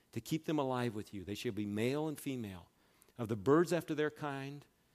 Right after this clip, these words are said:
of the animals after their kind, creeping things on the earth after its kind, every kind to keep them alive.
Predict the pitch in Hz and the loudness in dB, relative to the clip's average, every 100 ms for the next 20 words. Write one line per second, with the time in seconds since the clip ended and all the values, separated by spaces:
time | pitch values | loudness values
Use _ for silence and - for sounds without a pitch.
0 | _ _ _ _ _ _ _ _ _ - | _ _ _ _ _ _ _ _ _ -8
1 | 101 139 135 160 156 143 135 127 131 123 | -2 2 4 4 2 0 -2 -2 -2 -4
2 | 120 120 120 117 - 160 160 147 151 131 | -6 -6 -6 -6 -4 -2 0 0 0 0
3 | 127 127 131 127 117 120 117 113 - 117 | 0 2 2 0 -6 -4 -6 -6 -8 -6
4 | 117 117 - _ 135 147 185 - 131 104 | -6 -8 -12 _ -2 0 -2 -4 -8 -8
5 | 92 85 _ - - 113 113 110 107 104 | -14 -20 _ -18 -10 -10 -6 -6 -6 -8
6 | 95 | -12